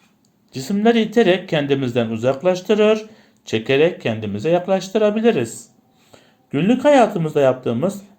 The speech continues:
birçok işte itme ve çekme kuvvetini kullanırız sevgili öğrenciler. Örneğin testereyle çalışan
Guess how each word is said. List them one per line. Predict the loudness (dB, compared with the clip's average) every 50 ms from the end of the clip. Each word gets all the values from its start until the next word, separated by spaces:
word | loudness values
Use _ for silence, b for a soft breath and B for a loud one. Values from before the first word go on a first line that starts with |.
| _ _ -2
birçok | -2 -2 -2 -2 -2 -4 -2 -2
işte | -4 -6 -8 -4 -2 -2 -2 -2
itme | -4 -6 -4 -2 -2 0 0
ve | 0 -2 -2
çekme | -6 -10 -10 -8 -6 -4 -4 -4
kuvvetini | -2 -4 -2 -2 -4 -4 -4 -6 -6 -4 -2 -2 -2 -2 -4 B B B B B B B
kullanırız | -8 -6 -4 -2 -2 -2 -2 -2 -4 -4 -6 -6 -6
sevgili | -6 -6 -6 -6 -8 -10 -8
öğrenciler. | -8 -8 -8 -8 -10 -12 -12 -14 -14 -14 -14 -16 -20 b b b b b b b b b b b b
Örneğin | 0 2 2 2 2 0 0 0 -2 -4 -8 -12 -10 -4
testereyle | -4 -4 -4 0 0 2 2 4 4 2 0 0
çalışan | -2 -2 -2 -2 -4 -4 -4 -4 -4 -4 -6